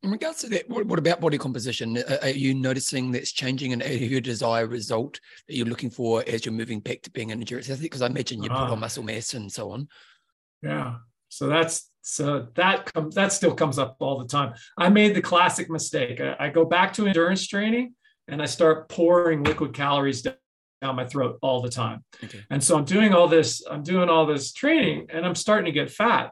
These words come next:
Speaker 2: And, and, and I'm looking in, and I, I, I didn't used to weigh myself. I'm looking in the mirror and I'm like, "Am I imagining this?"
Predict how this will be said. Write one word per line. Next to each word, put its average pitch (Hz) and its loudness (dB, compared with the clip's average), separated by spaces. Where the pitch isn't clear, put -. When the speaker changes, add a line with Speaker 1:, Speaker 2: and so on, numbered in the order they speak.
Speaker 2:
And, 165 -2
and, 165 0
and 165 -2
I'm 165 0
looking 233 2
in, 202 2
and 180 2
I, 196 8
I, 208 2
I 175 2
didn't 226 4
used 208 2
to 170 0
weigh 208 2
myself. 175 -2
I'm 147 -6
looking 226 2
in 196 2
the 151 -2
mirror 156 -2
and 156 -6
I'm 151 -10
like, 143 -8
"Am 135 -6
I 160 2
imagining 156 0
this?" 254 2